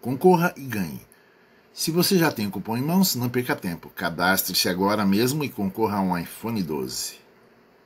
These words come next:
O sorteio é no dia dezessete de maio de dois mil e vinte e um.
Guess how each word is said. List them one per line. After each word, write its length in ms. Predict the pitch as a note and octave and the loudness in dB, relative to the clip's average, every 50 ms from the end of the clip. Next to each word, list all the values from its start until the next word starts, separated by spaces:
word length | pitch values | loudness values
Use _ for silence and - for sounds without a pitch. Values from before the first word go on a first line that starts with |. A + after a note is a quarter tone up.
| _ _ _ _ _ - | _ _ _ _ _ -10
O 60 | - | -6
sorteio 680 | - G2 F#2+ F2 - - G2+ G#2 A#2 C3+ D3 C#3+ - - - | -4 -4 -4 -4 -4 -4 -2 0 2 2 2 0 0 -4 -6
é 120 | F#2+ G2 | -6 -4
no 120 | F#2+ G2 | -4 -2
dia 160 | F#2 E2+ G2+ F#2+ | -2 -2 -2 -2
dezessete 540 | E2+ F#2 F#2 F2 - A2 A2 A2 - - | -2 -2 -2 0 0 0 -2 -4 -4 -6
de 80 | F#2 G2 | -4 -2
maio 380 | G2 F#2 F#2 G2 G#2+ G#2+ G2+ F2+ | 0 2 2 2 2 0 -2 -2
de 100 | E2 F2 | -4 -6
dois 240 | D#2+ F2+ F2+ F2 | -6 -4 -4 -2
mil 140 | E2+ F#2 F#2 | -2 -2 -2
e 40 | F2+ | -2
vinte 220 | F2+ F#2 - - | -4 -6 -8 -8
e 40 | - | -12
um. 40 | - | -14